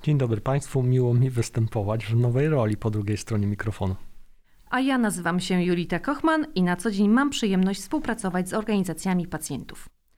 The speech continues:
Speaker 2: Celem I B D podcastu jest edukacja pacjentów i ich bliskich.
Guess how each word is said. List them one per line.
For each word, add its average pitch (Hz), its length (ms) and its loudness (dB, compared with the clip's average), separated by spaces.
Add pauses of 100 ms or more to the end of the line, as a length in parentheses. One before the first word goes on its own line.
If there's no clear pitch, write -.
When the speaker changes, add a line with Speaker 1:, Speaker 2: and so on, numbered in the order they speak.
(420)
Speaker 2:
Celem 311 360 0 (260)
I 285 80 0
B 277 100 0
D 233 140 0
podcastu 190 600 -4
jest 190 420 -2
edukacja 214 580 -2
pacjentów 185 720 0
i 180 80 0
ich 160 140 -6
bliskich. - 600 -8